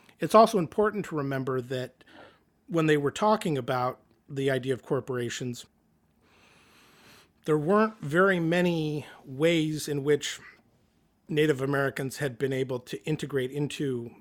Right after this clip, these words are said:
the Western world or Western economies. You know, what, what, what jobs were being created on the reservations. Now, you know, if you fast forward ten, fifteen years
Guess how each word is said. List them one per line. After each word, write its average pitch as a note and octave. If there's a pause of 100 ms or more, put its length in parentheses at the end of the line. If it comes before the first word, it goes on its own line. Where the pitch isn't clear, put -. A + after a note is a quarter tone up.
(140)
the C3
Western C3 (1120)
world F3+
or C#3
Western C3+
economies. D3
You C3
know, A#2
what, C#3
what, C#3+
what D3+
jobs D3
were C#3+
being B2
created A#2+
on A#2+ (840)
the C3
reservations. A#2+
Now, C3 (420)
you C#3+
know, A2+ (120)
if -
you C#3+
fast D3
forward C#3 (180)
ten, C#3
fifteen B2+
years C3